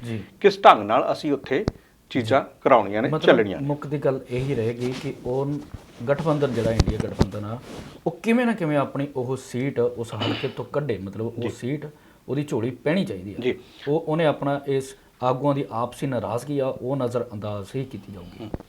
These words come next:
Speaker 2: ਹੁਣ ਦੂਜੇ ਪਾਸੇ ਸਿਆਸੀ ਮਾਰਾਂ ਦਾ ਇਹ ਵੀ ਕਹਿਣਾ, ਮੈਂ ਵੀ ਗੱਲਾਂ ਤੁਰਦੀਆਂ ਕਿ ਨਹੀਂ ਜੀ, ਜਿਹੜਾ ਇੰਡੀਆ ਅਲਾਇੰਸ ਹੈ, ਇਹ
Speaker 1: ਜੀ।
Speaker 2: ਜੀ ਟੁੱਟ ਜਾਊਗਾ ਜੀ, ਇਹ,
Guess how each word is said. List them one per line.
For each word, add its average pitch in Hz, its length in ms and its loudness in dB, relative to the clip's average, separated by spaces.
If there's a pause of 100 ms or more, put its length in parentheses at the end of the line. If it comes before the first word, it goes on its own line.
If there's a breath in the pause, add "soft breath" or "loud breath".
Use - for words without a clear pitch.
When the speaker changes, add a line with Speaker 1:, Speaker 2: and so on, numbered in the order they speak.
(240 loud breath)
Speaker 2:
ਹੁਣ 285 220 -4
ਦੂਜੇ 277 220 2
ਪਾਸੇ 285 320 8 (420 soft breath)
ਸਿਆਸੀ 196 400 4
ਮਾਰਾਂ 214 280 8
ਦਾ 208 100 4
ਇਹ 190 100 6
ਵੀ 214 140 0
ਕਹਿਣਾ, 190 260 2
ਮੈਂ 180 140 4
ਵੀ 190 160 2
ਗੱਲਾਂ 156 440 4
ਤੁਰਦੀਆਂ 165 420 -2
ਕਿ 175 60 -4
ਨਹੀਂ 190 340 -2
ਜੀ, 180 240 -6
ਜਿਹੜਾ 160 600 6
ਇੰਡੀਆ 139 500 6
ਅਲਾਇੰਸ 127 520 2
ਹੈ, 127 340 2
ਇਹ 123 340 -2
Speaker 1:
ਜੀ। 120 120 -2
Speaker 2:
ਜੀ 113 320 -6
ਟੁੱਟ 117 180 -10
ਜਾਊਗਾ 117 400 0
ਜੀ, 117 260 -6
ਇਹ, 117 120 -6